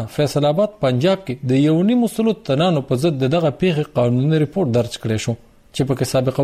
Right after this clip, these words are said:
وزیر اعظم عمران خان، پخوانی وزیر فواد چودھری، د عمران خان مشیر شهباز ګل، پخوانی ډیپټي سپیکر قاسم سوري او نور هم شامل دي. دغه رپورټ کې د تعزیرات پاکستان دوه سوه پنځه نوي ایمه، پنځه نوي ایمه الف، دوه سوه شپږ نوي ایمه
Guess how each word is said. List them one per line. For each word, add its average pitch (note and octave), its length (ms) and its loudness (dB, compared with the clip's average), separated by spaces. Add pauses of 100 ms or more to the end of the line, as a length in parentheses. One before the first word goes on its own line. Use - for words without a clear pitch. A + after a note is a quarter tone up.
وزیر C3+ 240 0
اعظم E3 160 0 (560)
عمران G3 340 2
خان، B2 140 -4 (320)
پخوانی D#3+ 480 0
وزیر G3+ 260 0
فواد C3+ 300 2
چودھری، C#3 340 0 (240)
د D#3+ 160 2
عمران D#3 300 2
خان G#3+ 260 2
مشیر E3+ 320 -2
شهباز A#2 440 0
ګل، D3+ 120 0 (260)
پخوانی D3+ 400 0
ډیپټي F#3+ 360 -2 (100)
سپیکر D3 300 0 (120)
قاسم B2+ 380 0
سوري E3 220 2
او C#3+ 180 2
نور D#3+ 140 0
هم F#3 140 -4
شامل A2+ 360 0
دي. G#2 40 -2 (360)
دغه C3+ 180 4
رپورټ C3 340 -2
کې C#3 140 -2
د C3+ 160 2
تعزیرات C3+ 400 0 (100)
پاکستان C3+ 540 0
دوه C#3 160 2
سوه C3+ 260 2
پنځه C#3 240 2
نوي G#3 160 2
ایمه، C3 240 0 (280)
پنځه F3 360 2
نوي G3 160 2
ایمه G#3+ 240 0 (100)
الف، F3+ 220 0 (380)
دوه A3+ 160 4
سوه A#3 260 2
شپږ G3 360 0
نوي C3+ 180 2
ایمه A#2+ 200 0